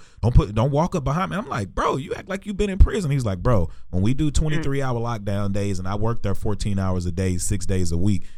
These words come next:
Speaker 1: he was like, "I'm in prison too." So
Speaker 2: Yeah,
Speaker 1: yeah, I never even thought
Speaker 2: absolutely.
Speaker 1: about it like that. So I can only imagine, you know, my brother got eight hours or however many hours he got and some days off. Like, you know, your ex-husband didn't get any days off, and he was behind those bars,
Speaker 2: Mm-hmm.
Speaker 1: not free walking around in a prison.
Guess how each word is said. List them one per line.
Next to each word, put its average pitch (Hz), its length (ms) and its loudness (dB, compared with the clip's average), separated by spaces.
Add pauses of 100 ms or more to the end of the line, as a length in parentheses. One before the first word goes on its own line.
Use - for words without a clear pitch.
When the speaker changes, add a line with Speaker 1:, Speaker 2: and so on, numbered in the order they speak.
(100)
Speaker 1:
he 113 80 0
was 101 100 2
like, 90 140 -2 (160)
"I'm 117 180 2
in 95 140 2
prison 92 340 2
too." 92 260 0 (560)
So 82 440 0 (120)
Speaker 2:
Yeah, 156 380 -4
Speaker 1:
yeah, 95 220 0
I 113 120 0
never 127 300 2
even 104 200 2
thought 113 240 -2
Speaker 2:
absolutely. - 20 0
Speaker 1:
about 92 220 -2
it - 60 -6
like 87 180 -8
that. 95 120 -4
So 92 160 -6
I 92 80 -6
can 107 140 -4
only 101 220 -2
imagine, 90 640 -4 (380)
you 101 120 -2
know, 92 120 0
my 92 140 -4
brother 113 280 2
got 92 220 -2
eight 98 160 -2
hours 95 380 0
or 90 60 0
however 95 240 -2
many 92 220 -2
hours 90 280 -2
he 98 100 -4
got 92 240 -6
and 85 120 -10
some 95 200 -2
days 90 260 -4
off. 104 300 -2 (100)
Like, 82 260 -12 (200)
you 104 140 -4
know, 80 320 -2
your 90 140 -2
ex-husband 101 500 -2
didn't 95 140 -4
get 85 160 -10 (100)
any 143 240 -4
days 85 320 -4
off, 82 240 -6 (340)
and 113 160 -2
he 107 40 0
was 98 140 -6
behind 104 420 -4
those 85 180 -4
bars, 82 320 -6
Speaker 2:
Mm-hmm. 90 120 -8
Speaker 1:
not 92 100 -10
free 104 280 -6
walking 87 320 -8
around 82 340 -6
in 76 80 -8
a 76 60 -12
prison. 76 380 -4